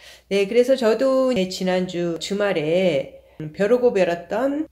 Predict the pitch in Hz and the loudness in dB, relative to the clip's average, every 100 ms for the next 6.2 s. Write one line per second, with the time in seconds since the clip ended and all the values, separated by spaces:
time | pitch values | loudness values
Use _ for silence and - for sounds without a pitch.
0 | _ - 165 214 220 185 160 196 170 - | _ -10 -2 -2 -2 -2 -2 0 -2 -6
1 | - 320 339 349 302 311 330 330 285 - | -4 0 2 0 0 -2 0 0 -2 -2
2 | 202 196 190 156 151 147 151 151 147 143 | -2 0 -4 -6 -6 -6 -10 -8 -6 -6
3 | 147 156 175 175 185 165 160 156 - 175 | -8 -10 -6 -4 -2 -4 -6 -10 -6 -6
4 | 160 151 147 - 160 147 156 226 311 320 | -4 -8 -6 -4 -4 -6 -2 0 0 -2
5 | - - - 165 170 151 143 139 160 262 | -12 -20 -12 -4 -2 -2 -4 -4 -2 -2
6 | 381 | -2